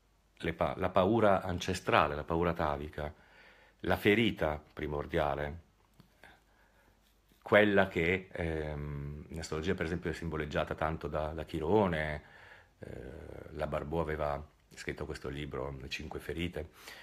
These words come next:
La, ognuno di noi ha una ferita primordiale, una ferita ancestrale, animica forse, possiamo definirla così. Ecco, è arrivato il momento di andare al di là della paura,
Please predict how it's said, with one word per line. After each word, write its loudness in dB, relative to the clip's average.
La, 10
ognuno 6
di 2
noi 8
ha 8
una 2
ferita -2
primordiale, -6
una -10
ferita -2
ancestrale, 0
animica -2
forse, -8
possiamo -8
definirla -8
così. -14
Ecco, 0
è 6
arrivato 6
il 4
momento 2
di 2
andare 4
al 2
di 0
là 2
della 2
paura, -2